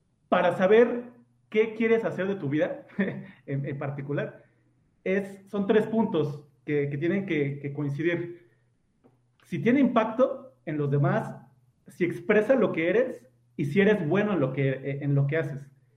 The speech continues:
Si se coinciden esas tres, eso es innegociable. Eso quiere decir que tienes que ir po-, a por ello y practicar mucho, mucho, mucho, mucho. Ser bueno en ello,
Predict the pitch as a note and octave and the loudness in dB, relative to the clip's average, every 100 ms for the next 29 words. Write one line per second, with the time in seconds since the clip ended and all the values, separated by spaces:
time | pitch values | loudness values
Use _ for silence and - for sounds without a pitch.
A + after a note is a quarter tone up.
0 | _ _ _ _ D#3 E3+ C#3+ F3+ F#3 C#4 | _ _ _ _ -6 -4 -2 0 2 2
1 | B3+ A#3+ A3+ - F#3+ A#3 B3+ - - _ | 2 2 0 0 0 0 -2 -10 -20 _
2 | _ _ - G3+ - A3+ G#3+ A#3 G#3 D3 | _ _ -8 -8 0 2 2 0 0 0
3 | C#3 E3+ E3 B2 - - - G3+ F#3 F#3 | 0 2 2 2 -4 -8 -8 -4 -2 -2
4 | G3 F#3+ F#3 - _ _ - G#3+ A3 G3+ | -4 -4 -4 -12 _ _ -6 -6 -2 -2
5 | G3 A3 - C#3+ C#3 C#3+ E3+ A3 B3 - | -2 -6 -4 -6 -2 0 2 4 2 -2
6 | - C#3 C#3+ C#3+ C#3 E3+ F3 - - - | -10 -6 -4 -4 0 2 0 -2 -14 -8
7 | F3 F3+ F3+ - - _ - D3+ D3 D#3 | 0 2 0 -8 -18 _ -8 -8 -6 -8
8 | D3 C#3 C#3 - - _ _ _ _ _ | -8 -4 -4 -4 -10 _ _ _ _ _
9 | _ D3+ C#3+ A#3 C#4 E4 E4 - - _ | _ 2 6 6 6 4 2 -10 -20 _
10 | - D3 F3 A3 | -6 -2 0 -2